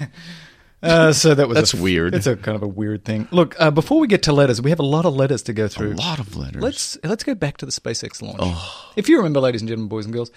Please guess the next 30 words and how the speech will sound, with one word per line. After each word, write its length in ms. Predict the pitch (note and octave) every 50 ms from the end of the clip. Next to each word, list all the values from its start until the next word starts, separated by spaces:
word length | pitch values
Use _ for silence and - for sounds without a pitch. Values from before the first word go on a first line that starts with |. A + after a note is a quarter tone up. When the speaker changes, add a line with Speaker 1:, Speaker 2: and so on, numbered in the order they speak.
| - - - -
Speaker 1:
there's 120 | - G3 D#3+
this 140 | D#3+ -
other 160 | D#3 C#3 C3 C3+
company 260 | - C#3+ B2+ C3 B2+
called 180 | - A2+ G#2+
SpaceX 440 | - - - - - - C3+ C3+ -
that 120 | - E3 D3
Elon 380 | C3+ A#2+ A2+ G#2+ G#2+ G#2 G2+ - -
Musk 300 | A2 G#2 G2+ - - -
owns. 240 | - C3+ B2 A2+ -
He 80 | D#3 G3+
wants 240 | A3 B3 B3+ -
Speaker 2:
Yeah. 60 | - -
Speaker 1:
to 60 | A3
get 240 | F3+ E3 F#3 F#3 F#3
us 180 | F#3+ F3 - - - - - - -
to 100 | - F3
be 160 | D3+ E3+ E3
a 60 | D3+ C#3+
multiplanetary 1000 | C#3+ C3+ C#3 C3 - - C3 - - - B2+ B2+ B2 A#2 - - B2 A#2+ A2+ A2
species. 500 | - - - C3 B2+ A2+ - D3+ G#2+ -
He 80 | A2 G#2
wants 220 | G#2 A#2 A#2 -
to 80 | - C#3
get 180 | B2 G#2 A#2+ A#2
us 120 | A#2+ A2 -
to 160 | - - B2+
Mars. 400 | B2 B2 B2 B2 B2+ B2+ B2 G#2+
He 100 | B2 B2+
wants 380 | A#2+ A2 B2 B2+ B2+ - -